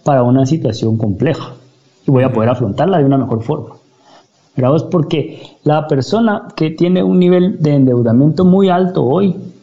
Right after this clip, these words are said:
Speaker 1: vive una situación completamente diferente a la persona que no tiene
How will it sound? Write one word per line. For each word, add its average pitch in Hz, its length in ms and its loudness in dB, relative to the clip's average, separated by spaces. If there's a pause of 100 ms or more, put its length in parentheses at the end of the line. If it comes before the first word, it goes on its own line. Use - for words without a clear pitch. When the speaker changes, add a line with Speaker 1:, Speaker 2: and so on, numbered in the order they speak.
(760)
Speaker 1:
vive 175 200 4
una 202 120 2
situación 170 600 0
completamente 214 800 0
diferente 208 440 0
a 196 80 0
la 147 140 2
persona 147 480 0
que 139 100 0
no 180 160 4
tiene 147 380 0